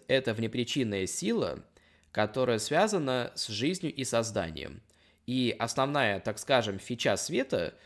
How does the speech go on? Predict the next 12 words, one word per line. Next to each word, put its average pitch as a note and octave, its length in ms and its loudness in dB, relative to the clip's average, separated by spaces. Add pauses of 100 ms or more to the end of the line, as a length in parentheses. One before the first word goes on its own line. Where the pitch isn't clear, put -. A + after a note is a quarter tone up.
в - 80 -20
плане A#2+ 220 2
философии — G#2+ 880 0 (240)
это E3 440 4
разнообразие A2+ 840 2
и A#2 160 0
комплексность. - 920 -8 (600)
Манифестируется B2+ 1040 0
свет - 480 -4 (200)
через G#2+ 460 0
энергию F#2+ 600 -2
молнии, E3+ 760 2